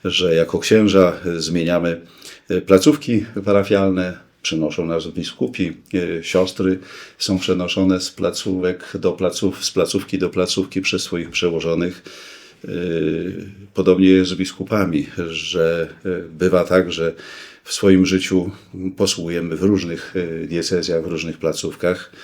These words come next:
No i teraz, mm, jesteśmy też tego świadkami. Pewnie będzie jeszcze, e, czas na to, ale dzisiaj w pierwszym takim odruchu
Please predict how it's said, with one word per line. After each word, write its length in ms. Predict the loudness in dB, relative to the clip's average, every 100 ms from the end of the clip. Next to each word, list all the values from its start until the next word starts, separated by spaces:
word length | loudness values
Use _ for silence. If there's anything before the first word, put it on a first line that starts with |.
| -20 -20 _ _ _ -4
No 220 | 4 8
i 80 | 8
teraz, 420 | 6 4 4 0 0
mm, 200 | 0 0
jesteśmy 560 | -4 -4 -4 -4 -6
też 200 | -6 -6
tego 180 | -6 -6
świadkami. 600 | -6 -6 -6 -6 -6 -8 -12 -16 -18 -18 -20 -20 -20 -18 -10 6
Pewnie 240 | 6 8
będzie 300 | 8 8 6
jeszcze, 500 | 6 6 4 4 4 2 4 4 4
e, 40 |
czas 420 | 2 2 2 2
na 180 | 0 0
to, 260 | 0 2 4
ale 220 | 2 -2
dzisiaj 420 | -2 0 2 0 -6 -18
w 120 | -2
pierwszym 380 | 2 2 2 0
takim 320 | -4 -4 -4
odruchu 680 | -4 -4 -4 -4 -6 -6